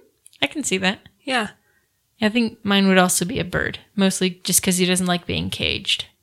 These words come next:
Speaker 1: Maybe shark.
Speaker 2: Too brutal. Like, too
Speaker 1: But the, the bloodlust, I think.
Speaker 2: That's true.
Speaker 1: It's very sharky.
Speaker 2: Yeah.
Speaker 1: Just the, the need for freedom is his primary
Speaker 2: Yeah.
Speaker 1: animal instinct.
Speaker 2: <laughs>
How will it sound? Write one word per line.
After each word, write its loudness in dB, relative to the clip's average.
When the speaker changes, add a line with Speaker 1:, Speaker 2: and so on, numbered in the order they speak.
Speaker 1:
Maybe 2
shark. -2
Speaker 2:
Too 4
brutal. 2
Like, 4
too 2
Speaker 1:
But 0
the, 4
the 0
bloodlust, 0
I -6
think. -10
Speaker 2:
That's 4
true. 0
Speaker 1:
It's -4
very -4
sharky. -6
Speaker 2:
Yeah. -6
Speaker 1:
Just -2
the, 2
the -2
need 4
for -4
freedom -2
is -8
his -6
primary -2
Speaker 2:
Yeah. -8
Speaker 1:
animal 2
instinct. -2
Speaker 2:
<laughs> -8